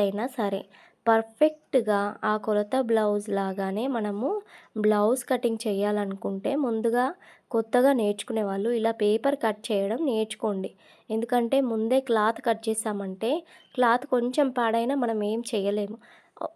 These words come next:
ఒకసారి ఇలా పేపర్ కట్ చేసుకున్నామంటే ఈ పేపర్ని తీసుకెళ్ళి మనం ఏదైతే కట్ చేసుకోవాలనుకున్న బ్లౌజ్ పైన పెట్టేసుకొని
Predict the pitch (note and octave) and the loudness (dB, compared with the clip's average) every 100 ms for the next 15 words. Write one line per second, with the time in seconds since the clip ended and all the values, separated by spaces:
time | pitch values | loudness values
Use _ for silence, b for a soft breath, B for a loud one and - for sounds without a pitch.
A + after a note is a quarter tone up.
0 | A#3+ A#3+ A#3+ A#3+ B3 C#4+ C4 B3+ A3+ A3+ | 0 0 0 4 4 4 2 4 4 4
1 | C4+ A#3 A3 A#3 A3+ A3 F#3+ F#3 F#3+ B3 | 2 0 0 -2 -2 -4 -4 -4 -4 -4
2 | C4+ A#3+ - A3 A3 C4 C4 A#3 G#3 - | -4 -4 2 2 4 0 -2 -4 -6 -4
3 | G3+ G3 C4 A#3+ A3 G#3 G#3+ C4 C4+ D4 | -4 -2 -2 -2 -2 -2 0 2 2 0
4 | A3+ A3 A3+ A3 A#3 A3 G#3 G3+ G#3 G3 | -2 -2 -4 -2 -2 -2 -2 -6 -8 -6
5 | G3 G3 B B G3 G#3 G3+ G#3 B3+ B3+ | -8 -10 B B 0 2 2 0 -2 0
6 | B3 G#3+ G#3 A3 A3 - G3+ B3+ | 0 -4 -2 -4 -4 -6 -4 -2